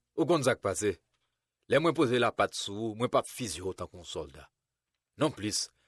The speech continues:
mwen pa pran ou tankou yon blan. Okontrè, m ap fè ou ben ou anba kout grigwaz, jou kout repase tankou yon esklav. Pandan Rochambeau t ap fè menas gwo bibit sa yo, bò kote pa yo nèg Lafrik yo t ap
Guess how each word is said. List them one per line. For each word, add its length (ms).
mwen 140
pa 100
pran 220
ou 120
tankou 280
yon 160
blan. 200
Okontrè, 460
m 100
ap 60
fè 320
ou 80
ben 240
ou 120
anba 200
kout 160
grigwaz, 520
jou 200
kout 160
repase 480
tankou 240
yon 140
esklav. 540
Pandan 280
Rochambeau 440
t 100
ap 100
fè 200
menas 320
gwo 200
bibit 360
sa 240
yo, 140
bò 160
kote 240
pa 220
yo 120
nèg 180
Lafrik 340
yo 60
t 100
ap 120